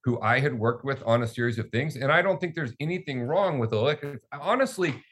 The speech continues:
if supervisors did not endorse in a sheriff's race, I think that would be a problem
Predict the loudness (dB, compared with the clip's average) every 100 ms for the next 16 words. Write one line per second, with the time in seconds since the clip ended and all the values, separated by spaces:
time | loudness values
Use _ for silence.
0 | _ _ -4 -4 -4 -4 0 0 2 4
1 | 4 4 0 -4 0 0 2 2 2 0
2 | -2 0 0 0 -2 -6 -2 0 0 0
3 | 0 2 2 0 -2 0 -2 -6 0 0
4 | 0 -4 -4 -2 2 2 0 -4 -2 0
5 | -2 0 -4 -4 -2 0 0 -2